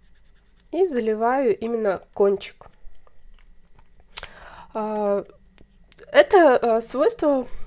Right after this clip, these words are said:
подходит ко всем, а, маркерам,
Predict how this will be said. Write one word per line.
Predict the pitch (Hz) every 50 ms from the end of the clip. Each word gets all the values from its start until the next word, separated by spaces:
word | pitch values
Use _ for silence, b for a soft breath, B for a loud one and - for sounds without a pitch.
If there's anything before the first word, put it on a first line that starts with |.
| B B - 247 220 208 -
подходит | 208 202 - - 302 302 294 - - - -
ко | - 247 269
всем, | - - - - 226 220 247 262 -
а, | - 202 196 190 196 -
маркерам, | 196 196 196 208 254 - - 277 240 226 214